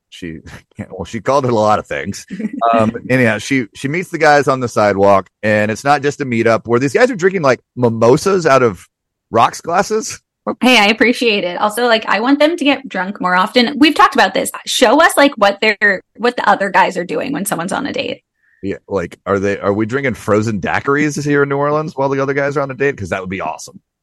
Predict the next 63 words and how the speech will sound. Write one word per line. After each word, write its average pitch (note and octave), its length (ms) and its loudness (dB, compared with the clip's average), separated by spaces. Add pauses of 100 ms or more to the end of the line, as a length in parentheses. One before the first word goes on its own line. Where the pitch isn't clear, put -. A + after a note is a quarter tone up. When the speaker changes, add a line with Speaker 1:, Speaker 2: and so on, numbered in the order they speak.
(100)
Speaker 2:
Right. C#4+ 300 4
And, B3 220 0
and C#4 120 6
I C4 120 2
think D4 140 4
we've D#4 100 -2
talked G#3 180 0
about C4 220 2
this. D#4 160 -4
Like, A3+ 180 -4
you G#3 60 -6
need G#3 160 -4
to C4 60 0
do, A3+ 180 2
not D#4 200 4
like G4 140 -2
a E4 60 -2
Casa A3+ 280 0
Amor G3 260 0
thing, B3+ 260 0
but A3+ 160 -2
like, G3 240 -4
um, F#3 340 -6 (580)
like G#3 180 2
an G#3 120 4
undercover G#3 540 4
thing C4 300 4
where G#3 140 2
you F#3+ 120 -4
send G3 300 -4
in G3 180 -4
some, F#3+ 160 -4
like, F#3 200 0
hot F#3+ 260 2
girls F#3+ 320 2
and G3 160 -2
see - 100 -4
how F#3+ 140 0
they E3 160 0
react. F3+ 540 -2
Why C4+ 300 2
haven't C#4+ 360 2
they C4 220 2
picked D4 260 2
this C4+ 160 6
idea A#3+ 380 2
up D4 200 0
from G#3+ 160 -4
us? G3+ 280 -6 (220)
<laughs> - 220 -20
Speaker 1:
These A2 140 -4
guys A#2 300 2
just, A2 180 -6 (160)
uh, G#2 180 0 (520)
send A#2+ 200 -2
a A2 60 0 (100)
group G2+ 220 -2
of G#2 60 -2
ladies F#2+ 320 0
to - 80 -6
the F#2+ 80 -6
sidewalk G2 420 -2
cafe G2+ 400 0